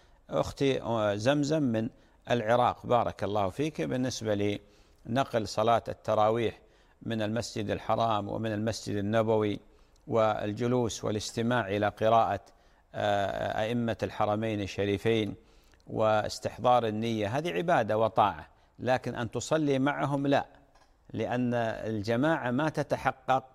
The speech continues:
إلا بشروط، ومن جملتها البقعة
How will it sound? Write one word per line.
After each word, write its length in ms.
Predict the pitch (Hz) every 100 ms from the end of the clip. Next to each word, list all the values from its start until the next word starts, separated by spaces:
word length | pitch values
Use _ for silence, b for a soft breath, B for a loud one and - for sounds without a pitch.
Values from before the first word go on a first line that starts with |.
| b b b _
إلا 640 | 139 156 147 151 160 165 - - - _ _ _
بشروط، 760 | - 120 127 - 156 165 101 - - b b -
ومن 260 | 117 120
جملتها 840 | 120 131 147 151 151 147 160 -
البقعة 540 | 131 123 151 - 110